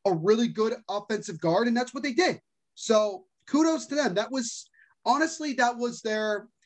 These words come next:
probably their best selection of the entire draft, honestly, because what you basically decided to do, talking about Joe Douglas, is that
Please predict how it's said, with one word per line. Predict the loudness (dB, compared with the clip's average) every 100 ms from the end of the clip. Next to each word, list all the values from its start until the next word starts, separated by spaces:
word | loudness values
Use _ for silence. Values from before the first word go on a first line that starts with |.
| _ _
probably | 0 2 4
their | 2 0
best | -2 -2 -4
selection | -6 -4 -4 -4
of | -2
the | 0
entire | 0 -2 -2
draft, | -4 -8 -10 -12 _ _ _ 0
honestly, | 2 2 -2 -12 -18 -20 -20 _
because | -2 4 2 2 -6 _ _
what | 0 2
you | 0 0
basically | -4 -6 -6 -6
decided | -4 0 2 0
to | -4
do, | 0 2 2 -4
talking | -6 -6 -2
about | -2 0
Joe | 0
Douglas, | 2 0 0 -6 -8 _ -4
is | 0
that | 2 2 -2